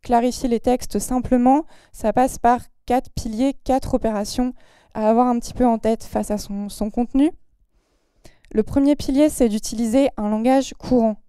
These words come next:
Alors, dit comme ça, <laughs> c'est un vaste programme, mais en fait, c'est pas si compliqué,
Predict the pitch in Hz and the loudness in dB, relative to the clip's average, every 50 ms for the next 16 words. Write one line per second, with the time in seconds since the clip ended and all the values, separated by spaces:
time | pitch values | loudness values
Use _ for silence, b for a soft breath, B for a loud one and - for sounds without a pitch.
0 | b b b b b b b b b b b b b b b _ _ _ - 247 | b b b b b b b b b b b b b b b _ _ _ 0 4
1 | 269 233 214 196 - - 214 226 214 214 262 - - 277 262 254 - - 262 247 | 4 4 4 2 0 -8 -14 -12 -8 -6 -4 0 2 2 0 0 0 2 2 2
2 | 247 233 - - - - - 240 - - - - - - 214 220 233 262 254 - | 2 0 -4 -8 -10 -8 -10 -10 -12 -8 -6 -6 -4 -2 0 2 2 2 2 2
3 | - 254 - - - 254 247 240 262 285 294 285 254 214 208 214 - 302 294 - | 0 -2 -2 -2 0 2 2 4 4 4 4 4 2 2 0 2 2 0 0 0
4 | - - 220 - 254 285 - - - - 269 269 254 - 240 - - 240 233 | -2 -4 0 2 2 0 0 -2 -6 -2 -2 -2 -2 -2 -6 -6 -4 -4 -4